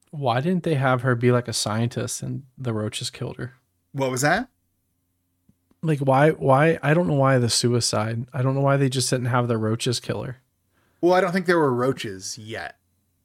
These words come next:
Speaker 2: So
Speaker 1: Well, like, I'm saying, like, they could have made her, like, a scientist, and she's like, that's how he knows, 'cause she, like, was in on it, that's why they're there.
Speaker 2: Well, I, I assume that, like, the wife suicide is kinda what put, uh, the mayor on this tear of, like,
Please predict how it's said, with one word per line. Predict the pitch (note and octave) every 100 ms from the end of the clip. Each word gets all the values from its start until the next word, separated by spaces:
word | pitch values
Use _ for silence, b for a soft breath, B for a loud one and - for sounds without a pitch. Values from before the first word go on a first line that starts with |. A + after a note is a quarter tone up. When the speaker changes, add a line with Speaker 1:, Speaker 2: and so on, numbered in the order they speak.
| _ _ _ b b
Speaker 2:
So | - E3
Speaker 1:
Well, | C#3
like, | C#3 C#3+ C3+
I'm | D3 C3+
saying, | - C#3
like, | B2+
they | B2+
could | B2+ C#3
have |
made | C3+ B2
her, |
like, | A2+ A2+
a |
scientist, | A2+ A#2+ A#2 A#2+ B2 A#2+ -
and | A2+
she's | - B2 A#2
like, | A2+ -
that's | B2+ -
how | A#2+
he | A2+ G#2+
knows, | G#2+ A2 A#2+ A#2
'cause | - A2+
she, | - A#2
like, | A2 G#2+ - _ _ _ _ _ _ _ -
was | A#2
in | A2+
on | A2+ A#2
it, | A#2
that's | A2+ A2
why | A#2 A2
they're | G#2
there. | G#2+ G#2+ A2 A2 G#2 _ _ _ _ _ _ _ _ _ -
Speaker 2:
Well, | E3
I, | D#3 -
I | D#3
assume | G3+ - G#3 F3
that, | C#3+
like, | C#3+ C3+ -
the | C3 B2 A#2+
wife | A#2+ A#2 C3 C#3 -
suicide | - C#3 - B2+
is | B2 A2+
kinda | C3 B2
what | B2 A#2+ - _
put, | C3+ B2+ - _ _ _ _
uh, | B2 A#2+ G#2 F2 - _ _ _ _ _ B2+
the | B2+
mayor | C3 C3+ C3+ B2+
on | B2 B2+ B2+
this | A#2 -
tear | - B2+ B2+ B2
of, | A2+ A2+
like, | A2 G#2 -